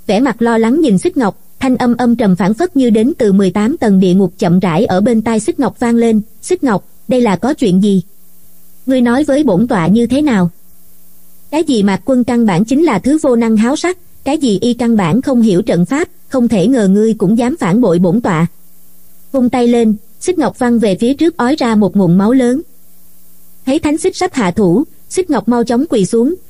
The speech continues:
lết về phía trước, trung giọng nói, "Xích Ngọc không có phản bội chủ tử." Những lời này thật sự là chính mồm Mạc Quân nói với Xích Ngọc, Xích Ngọc không dám đối với chủ tử có nửa lời nói dối.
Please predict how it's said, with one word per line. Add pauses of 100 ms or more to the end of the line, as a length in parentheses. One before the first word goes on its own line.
(140)
lết
về
phía
trước, (240)
trung
giọng
nói, (160)
"Xích
Ngọc
không
có
phản
bội
chủ
tử." (260)
Những
lời
này
thật
sự
là
chính
mồm
Mạc
Quân
nói
với
Xích
Ngọc, (180)
Xích
Ngọc
không
dám
đối
với
chủ
tử
có
nửa
lời
nói
dối.